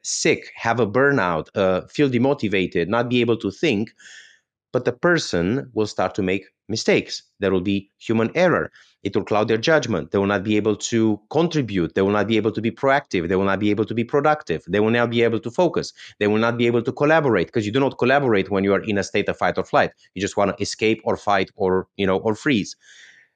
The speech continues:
So to put it very simply, this is what a toxic environment is doing to a human being inside the organization or at home. This can be in a relationship with family and so on and so forth.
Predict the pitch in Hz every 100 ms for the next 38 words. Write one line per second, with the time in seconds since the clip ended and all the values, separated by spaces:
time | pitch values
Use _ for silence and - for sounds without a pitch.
0 | _ - 131 - 135 220 208 120 151 117
1 | - 185 - 90 110 143 _ _ _ 87
2 | 139 156 180 160 143 127 101 - - _
3 | 113 - - 160 - 160 - - 104 101
4 | 120 107 92 127 175 - - _ _ 147
5 | 151 151 98 147 143 113 98 117 110 -
6 | 127 113 104 110 90 76 - - 110 -
7 | 110 104 95 101 107 170 165 143 120 113
8 | 110 131 92 - 87 - 85 85 82 80
9 | 82 90 113 131 117 - 98 - 82 -
10 | 117 107 98 92 92 98 90 85 87 113
11 | 90